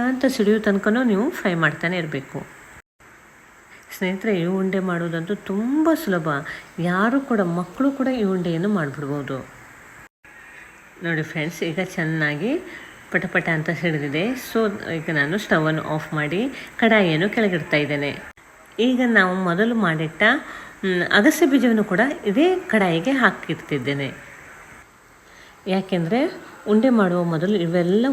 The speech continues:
ಕೂಡ ಬಿಸಿ ಬಿಸಿಯಾಗಿರಬೇಕು. ಹಾಗೆ ಇದಕ್ಕೆ ಏಲಕ್ಕಿ ಪೌಡ್ರನ್ನು ಕೂಡ ಸೇರಿಸಿ ಇಟ್ಬಿಡ್ತಾ ಇದ್ದೇನೆ.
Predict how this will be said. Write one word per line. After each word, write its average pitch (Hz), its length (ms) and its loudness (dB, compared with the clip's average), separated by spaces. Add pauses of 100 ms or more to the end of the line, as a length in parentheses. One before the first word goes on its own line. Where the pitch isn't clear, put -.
ಕೂಡ 170 200 2
ಬಿಸಿ 208 300 -2
ಬಿಸಿಯಾಗಿರಬೇಕು. 202 960 0 (1500)
ಹಾಗೆ 180 260 2
ಇದಕ್ಕೆ 156 320 -4
ಏಲಕ್ಕಿ 190 540 2
ಪೌಡ್ರನ್ನು 170 420 -2
ಕೂಡ 160 240 -2
ಸೇರಿಸಿ 180 480 0
ಇಟ್ಬಿಡ್ತಾ 165 460 -2
ಇದ್ದೇನೆ. 143 420 -4